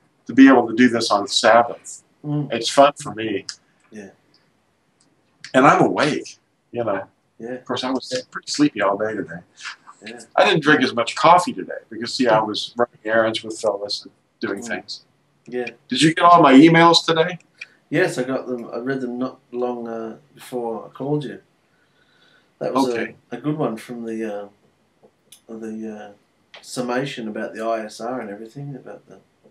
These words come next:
Speaker 2: that was
Speaker 1: Oh,
Speaker 2: good.
Speaker 1: yeah.
Speaker 2: Mm.
Speaker 1: Yeah. I'd like to just keep that con-, in constant prayer among all the auxiliary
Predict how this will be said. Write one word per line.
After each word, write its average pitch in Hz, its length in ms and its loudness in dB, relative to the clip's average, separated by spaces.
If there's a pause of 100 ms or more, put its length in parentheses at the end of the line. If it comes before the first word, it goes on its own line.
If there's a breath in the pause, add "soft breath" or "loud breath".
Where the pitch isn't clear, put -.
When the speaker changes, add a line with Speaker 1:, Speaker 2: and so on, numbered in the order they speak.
(100)
Speaker 2:
that - 140 -10
was - 40 -16
Speaker 1:
Oh, 127 180 4
Speaker 2:
good. 110 100 -4
Speaker 1:
yeah. 104 240 -2 (360)
Speaker 2:
Mm. 127 80 -12
Speaker 1:
Yeah. 107 260 4 (420 loud breath)
I'd 151 100 8
like 147 220 8
to 120 260 4
just - 300 -2
keep 160 220 -2
that 131 320 4 (200)
con-, 151 240 4
in 135 160 -4
constant 156 580 0
prayer 123 560 2 (320 soft breath)
among 123 380 4
all 127 420 4
the 107 280 -6 (560)
auxiliary 127 840 4